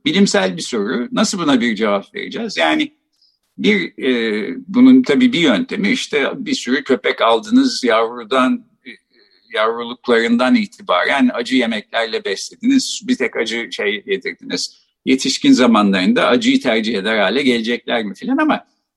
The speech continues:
bunu yapmak yerine çok daha kolay bir yöntem var. İşte Meksika'ya gidiyor Paul Rosen. Orada, e, bir takım,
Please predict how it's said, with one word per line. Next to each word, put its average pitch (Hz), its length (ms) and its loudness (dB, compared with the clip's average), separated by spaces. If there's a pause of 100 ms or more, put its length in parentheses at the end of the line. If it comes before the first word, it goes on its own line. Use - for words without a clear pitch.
(360)
bunu 233 360 0
yapmak 254 480 2
yerine 254 260 0
çok - 400 -6
daha 220 160 -4
kolay 196 320 -4
bir 247 60 2
yöntem 202 400 -2
var. 107 140 -2
İşte - 240 -12
Meksika'ya 107 560 -2
gidiyor 98 460 -4
Paul 101 200 -4
Rosen. 95 520 -2
Orada, 131 400 4 (540)
e, - 40 -4 (380)
bir - 100 -4
takım, 139 520 0